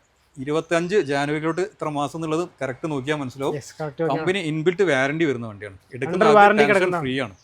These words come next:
Speaker 2: യെസ്. അടുത്ത ഒരു Brio.
Speaker 1: Brio സെക്കൻഡ് ഓണർഷിപ്പിൽ വരുന്ന Brio രണ്ടായിരത്തി പതിനഞ്ച്
Speaker 2: ആ.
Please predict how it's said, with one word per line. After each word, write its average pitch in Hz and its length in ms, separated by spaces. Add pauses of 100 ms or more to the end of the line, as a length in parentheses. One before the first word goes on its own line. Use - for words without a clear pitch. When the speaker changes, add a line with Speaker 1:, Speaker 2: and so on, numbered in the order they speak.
(160)
Speaker 2:
യെസ്. - 180 (800)
അടുത്ത 226 220
ഒരു 262 140
Brio. 226 280 (240)
Speaker 1:
Brio 196 340 (2000)
സെക്കൻഡ് 196 340
ഓണർഷിപ്പിൽ 214 340
വരുന്ന 196 320 (100)
Brio 151 280
രണ്ടായിരത്തി 160 460
പതിനഞ്ച് 156 500 (260)
Speaker 2:
ആ. 156 160